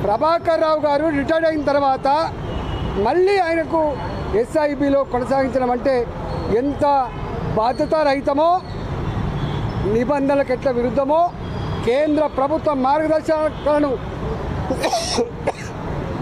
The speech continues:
ఎట్లా తుంగలు తొక్కిందో ఇంతకంటే నిదర్శనం లేదు. ఇదే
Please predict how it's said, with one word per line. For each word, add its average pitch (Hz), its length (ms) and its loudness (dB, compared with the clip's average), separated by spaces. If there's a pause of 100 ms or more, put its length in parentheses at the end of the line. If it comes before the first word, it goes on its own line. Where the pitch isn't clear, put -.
(760)
ఎట్లా 294 300 0
తుంగలు 302 400 2
తొక్కిందో 294 500 2 (580)
ఇంతకంటే 269 560 0
నిదర్శనం 247 440 0
లేదు. 226 180 2 (760)
ఇదే 330 280 4